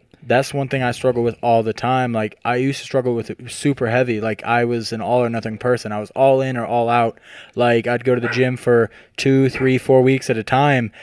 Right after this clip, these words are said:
and then I'd take two weeks off. And, uh, when I was off, I was binge eating. I was not sleeping well. So I, I'm very familiar with that. And so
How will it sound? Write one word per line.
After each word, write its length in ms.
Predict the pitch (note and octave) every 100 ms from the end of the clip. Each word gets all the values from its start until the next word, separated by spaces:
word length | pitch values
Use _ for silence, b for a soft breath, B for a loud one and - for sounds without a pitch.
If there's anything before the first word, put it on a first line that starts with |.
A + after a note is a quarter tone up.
| B B
and 200 | B2 B2
then 100 | B2
I'd 200 | A#2+ -
take 220 | B2+ A#2
two 140 | C3
weeks 260 | B2 A2+ -
off. 300 | C3 C3 -
And, 160 | A2 - b b
uh, 200 | A#2 A2
when 120 | A2+
I 80 | A#2
was 100 | A#2
off, 300 | - C#3+ C3
I 80 | A#2+
was 160 | A2+ G#2+
binge 360 | B2 C3 B2+
eating. 340 | B2+ B2 B2+ B2
I 140 | A2+
was 460 | A2 A2 G#2 - - b b
not 120 | A2+
sleeping 380 | - D#3 C#3+ C#3+
well. 180 | C#3 B2+
So 200 | - C3
I, 240 | C3 C3+
I'm 260 | B2 C3 A#2+
very 220 | A#2+ C#3
familiar 420 | C#3 B2+ C3 C3
with 140 | B2 A2+
that. 160 | A#2
And 140 | A2 A2
so 420 | B2 A#2 A2+ G#2+